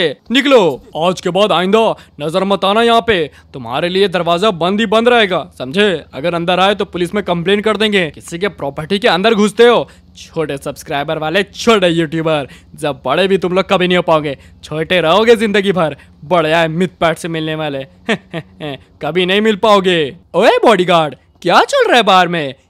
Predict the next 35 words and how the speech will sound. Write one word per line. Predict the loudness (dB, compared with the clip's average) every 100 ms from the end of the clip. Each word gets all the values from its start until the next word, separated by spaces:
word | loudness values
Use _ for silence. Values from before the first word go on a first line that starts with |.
| _ 0
कौन | 2 2 4
आया | 2 4
था? | 2 0 -2 _ 0
अरे | 4 4
मिथ | 2 0
पैट | -2 0
सर, | -2
कोई | -2 -6 -4
नहीं, | -4 -8 _ _ _
छोटे | -20 -12 -6 -4
मोटे | -2 -4
यूट्यूबर | -4 -6 -4 -4
आते | -2 -4 -4
रहते | -4 -2
हैं | -2 -2
आपके | -4 -6 -6 -10
सेल्फी | -8 -10 -6
वेल्फी | -8 -6 -6
के | -2
लिए, | -2 -4 _ _ -6
हमने | -4 -4 -8 -14
भगा | -4 -2 -2
दिया | -4 -4
है, | -4 -6 -12 _ _
चिंता | -18 -8 -6
मत | -4 -4
करिए। | -4 0 0 0 -8 -2
हैं? | 2 2 2 0 -6
अरे | -4 -2
याद | 0 -4 -4 -4
रखना, | -2 0 -2 -4 _ _ -4
अज्जू | -4 0 2 2 0 -4 -6
आने | -4 -2
वाला | 0 2 2
है | 2 0 -2